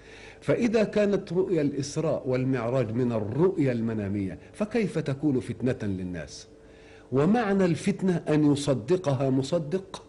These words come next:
وأن يكذبها مكذب، وهنا تحدث الفتنة. إذن فالانقسام عند سماعها إلى مصدق ومكذب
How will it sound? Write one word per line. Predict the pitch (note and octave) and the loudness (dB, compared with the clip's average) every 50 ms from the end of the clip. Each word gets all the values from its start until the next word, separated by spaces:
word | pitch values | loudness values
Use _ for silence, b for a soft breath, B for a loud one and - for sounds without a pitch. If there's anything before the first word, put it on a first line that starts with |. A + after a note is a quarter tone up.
| - - B B B B B B B B B B B | -20 -20 B B B B B B B B B B B
وأن | A2 B2 B2+ - D#3+ E3 E3 D#3 D3+ D3 | 2 2 2 4 4 4 6 6 6 6
يكذبها | C3+ C#3+ - C3 A#2 G#2+ A2 A2 D3 D3+ C#3+ D3 A#2 A#2+ C3 B2 | 4 4 0 -2 -2 -2 -2 2 2 2 4 2 0 0 0 0
مكذب، | A2+ G#2+ G2 F#2+ - B2+ B2 G2 E2+ F2 - - - - B B B B B B | 0 -2 -2 -2 -2 -2 -2 -2 -4 -8 -12 -14 -16 -20 B B B B B B
وهنا | B C3 B2 G#2+ E3+ A3 A3 A3 G3 | B 2 2 4 4 4 4 4 4
تحدث | - - - - - C#3 E3 D#3+ - | 2 0 -2 -4 -4 -4 -4 -2 -2
الفتنة. | B2 - - A#2 - - - D2 - - - B B B B B B B B B | -2 -2 -2 -6 -8 -8 -8 -16 -16 -18 -20 B B B B B B B B B
إذن | F3+ A3 G3+ G#3+ G3+ F#3+ F3 | 4 4 6 4 4 2 2
فالانقسام | - - F3+ F3 E3+ E3 D#3 D3 - - D3 - - F#3+ G3 F3+ E3 D3+ | 2 2 2 4 4 4 2 2 0 -2 -2 2 4 4 4 4 4 2
عند | C#3 B2+ D#3 F#3 F3+ D#3 D3 | 2 2 2 2 4 4 2
سماعها | C3 - - C#3+ C3 C3+ C3+ B2+ C3 E3 D#3 D3 C#3 B2+ | 2 2 2 4 4 4 4 4 2 2 4 4 2 2
إلى | - - F3 E3 D#3+ C#3 B2 | 2 2 4 4 6 4 4
مصدق | A#2+ A#2+ G#2+ - - D3+ D#3+ C#3 A#2 D3 C#3 - B2 A#2+ | 2 0 -2 0 0 0 0 0 0 -2 -2 0 0 -2
ومكذب | A2+ A2 G#2+ G#2 G2 - D#3+ F#3 F3+ G#3 A3 | 0 0 0 -2 0 0 0 0 0 0 -6